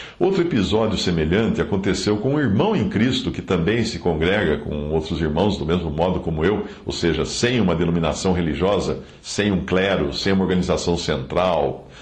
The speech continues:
sem um pastor à frente, ou dízimo, ou templo, ou coisa do tipo,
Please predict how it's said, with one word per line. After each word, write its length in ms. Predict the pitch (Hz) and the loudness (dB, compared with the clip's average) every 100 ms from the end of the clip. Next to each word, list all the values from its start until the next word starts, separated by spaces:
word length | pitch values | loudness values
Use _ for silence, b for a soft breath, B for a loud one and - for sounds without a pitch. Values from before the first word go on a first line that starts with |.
| B | B
sem 280 | - - 87 | -16 -4 0
um 100 | 87 | 0
pastor 400 | 82 78 - 85 | 0 -2 0 0
à 60 | 73 | 0
frente, 600 | - 101 104 85 73 78 | 0 0 2 -2 -2 -2
ou 140 | 76 | -2
dízimo, 640 | 73 98 107 82 82 76 | 0 2 2 0 -2 -4
ou 180 | 71 69 | -4 -6
templo, 460 | 65 95 98 78 71 | -4 0 0 -2 -4
ou 80 | - | 0
coisa 240 | 78 69 | 0 0
do 80 | 71 | -6
tipo, 280 | - 67 | -6 -8